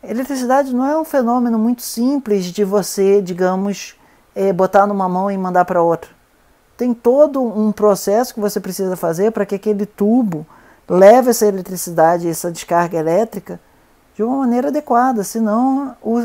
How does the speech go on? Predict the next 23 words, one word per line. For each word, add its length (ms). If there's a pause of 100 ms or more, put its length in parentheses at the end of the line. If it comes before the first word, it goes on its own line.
a 100
informação 460
não 100
chega. 400 (2250)
E 100
o 60
Vata 420
é 40
responsável 680
por 200
uma 140
informação 540
sair 340
de 80
um 80
canto 460 (840)
e, 360
e 40
chegar 300
no 80
outro. 400 (220)
Liga, 440 (300)
desliga. 560